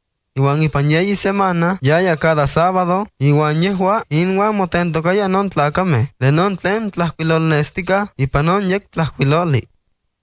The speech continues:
Kion kitepaninexiliaya, iuan kiteititiaya,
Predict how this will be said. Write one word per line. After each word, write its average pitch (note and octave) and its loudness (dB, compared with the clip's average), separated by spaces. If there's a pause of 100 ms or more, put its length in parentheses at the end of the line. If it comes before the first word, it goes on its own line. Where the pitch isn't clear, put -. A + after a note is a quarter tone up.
(560)
Kion F3+ 0
kitepaninexiliaya, F3+ 0 (160)
iuan E3 2
kiteititiaya, E3 0